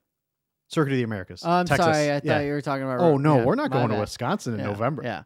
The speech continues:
Speaker 1: Though,
Speaker 2: Circuit
Speaker 1: I
Speaker 2: of the
Speaker 1: mean,
Speaker 2: Americas, you're right.
Speaker 1: Yeah.
Speaker 2: I'm
Speaker 1: It's
Speaker 2: sorry.
Speaker 1: so
Speaker 2: I,
Speaker 1: pretty.
Speaker 2: Road America was
Speaker 1: There's too
Speaker 2: what
Speaker 1: many
Speaker 2: was in my
Speaker 1: Americas.
Speaker 2: head.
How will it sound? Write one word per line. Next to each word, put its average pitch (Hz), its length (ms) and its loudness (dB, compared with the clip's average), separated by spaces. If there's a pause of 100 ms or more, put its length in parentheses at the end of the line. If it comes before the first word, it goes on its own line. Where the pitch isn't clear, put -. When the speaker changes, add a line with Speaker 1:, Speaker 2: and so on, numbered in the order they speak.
(220)
Speaker 1:
Though, 123 520 4
Speaker 2:
Circuit 202 380 -2
Speaker 1:
I 196 60 4
Speaker 2:
of 190 80 2
the 180 80 4
Speaker 1:
mean, 170 100 4
Speaker 2:
Americas, 156 800 0 (300)
you're 143 220 -4
right. 127 600 -4 (140)
Speaker 1:
Yeah. 98 280 -10
Speaker 2:
I'm 143 160 -2
Speaker 1:
It's 139 120 2
Speaker 2:
sorry. 139 220 2
Speaker 1:
so 143 120 4
Speaker 2:
I, 147 160 2
Speaker 1:
pretty. 143 340 2
Speaker 2:
Road 151 300 0
America 170 580 -2
was 139 120 -4
Speaker 1:
There's 135 140 -2
too 139 100 4
Speaker 2:
what 160 60 4
Speaker 1:
many - 100 4
Speaker 2:
was 143 100 6
in 160 140 6
my 143 140 4
Speaker 1:
Americas. 139 60 4
Speaker 2:
head. 185 380 2